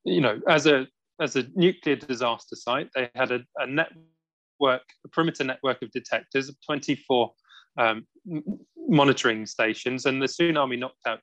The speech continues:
twenty, twenty-three, I think it was, out of twenty-four. And the site was effectively blind to the amount of radiation being released, where it was going. Um,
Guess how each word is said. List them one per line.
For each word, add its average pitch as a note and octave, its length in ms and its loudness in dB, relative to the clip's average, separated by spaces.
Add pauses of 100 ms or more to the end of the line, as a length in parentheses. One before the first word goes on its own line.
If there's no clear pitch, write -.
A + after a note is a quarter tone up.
twenty, A#2 340 -6 (180)
twenty-three, A#2+ 500 0
I G#2+ 40 -4
think A#2 240 -6
it A#2 40 -6
was, A2 200 -4
out A2+ 100 0
of - 140 -12
twenty-four. G#2+ 680 -4
And B2 140 -6
the B2 40 -6
site D#3+ 320 0
was B2 280 2 (480)
effectively C3 720 -4
blind C#3 380 -2 (180)
to A2+ 320 -2 (420)
the B2 100 2
amount A#2+ 320 0
of A2 100 -8
radiation A#2+ 540 -2
being A#2+ 180 -4
released, A#2 320 -2
where A2 160 -4
it G2 120 -14
was A2+ 240 -14
going. A#2+ 380 2 (600)
Um, A2+ 380 0